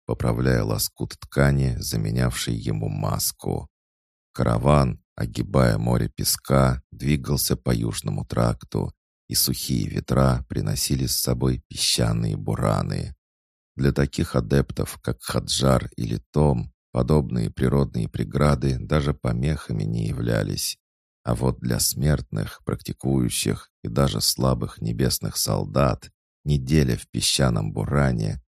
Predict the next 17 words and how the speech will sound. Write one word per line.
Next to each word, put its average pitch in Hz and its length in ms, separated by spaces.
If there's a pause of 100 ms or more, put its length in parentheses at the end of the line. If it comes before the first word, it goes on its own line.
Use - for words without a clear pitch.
могла 62 400
стоить - 500
лёгких - 680 (180)
и 53 100
жизни. 53 800 (500)
Поэтому 71 560
маски 76 540
здесь 71 380
носили 58 500
все, - 600 (380)
в - 120
том 76 180
числе 76 540
и - 80
Хаджар 65 600
с - 180
Томом, 53 480